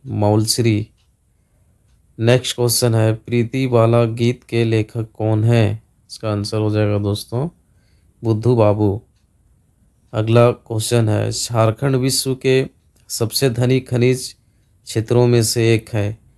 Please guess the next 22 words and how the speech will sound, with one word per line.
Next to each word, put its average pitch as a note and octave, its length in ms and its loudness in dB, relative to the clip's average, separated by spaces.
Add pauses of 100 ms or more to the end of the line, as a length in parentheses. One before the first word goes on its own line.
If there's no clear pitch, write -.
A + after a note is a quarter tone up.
(340)
देश B2 320 2
के A#2 160 -6
कुल A#2+ 260 -4
कोयला A2 320 2
भंडार A2 440 0
का G#2+ 120 -6
कितना A2+ 400 -4
प्रतिशत G#2+ 540 -6
झारखंड G#2+ 640 -4
राज्य G#2 400 0
में G#2 220 0
स्थित - 380 -8
है? G#2 360 -2 (520)
इसका A2 320 -4
आंसर G#2 320 -2
हो G#2 140 0
जाएगा G#2 320 -2
दोस्तों G#2 500 -4
सत्ताईस - 540 -6
पॉइंट B2+ 280 -4 (100)
थ्री A#2 200 -2
प्रतिशत। G#2+ 680 -4